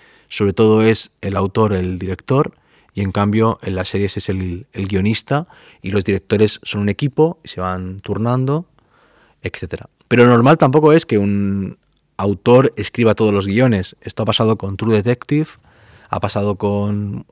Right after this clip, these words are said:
algunas de las series de Aaron Sorkin, pero no pasa habitualmente. El guion es colectivo, hay un equipo de guionistas,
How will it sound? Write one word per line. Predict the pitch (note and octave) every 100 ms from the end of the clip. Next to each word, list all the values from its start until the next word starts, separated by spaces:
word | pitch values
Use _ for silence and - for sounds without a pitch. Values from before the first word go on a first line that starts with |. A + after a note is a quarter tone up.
| _
algunas | - G2 G2+ G#2 G2+
de |
las | G2
series | - G2+ G2+ G2
de | F#2+
Aaron | F#2+ G2
Sorkin, | G2 A2+ G#2+ - C3+ D3 - _ _ _
pero | - A2
no | A2+
pasa | - G#2 - F2+
habitualmente. | F#2 - F#2 F2+ F#2+ G2+ - - _ - _ _ _ _
El | - G2
guion | G#2+ A2+
es | A2+
colectivo, | - G2+ - B2+ C3 D3+
hay | A2
un | G2
equipo | F#2 G#2+ G2+ F#2+
de | F#2+ F#2+ F#2+
guionistas, | G2 G2+ B2+ - C#3 F3+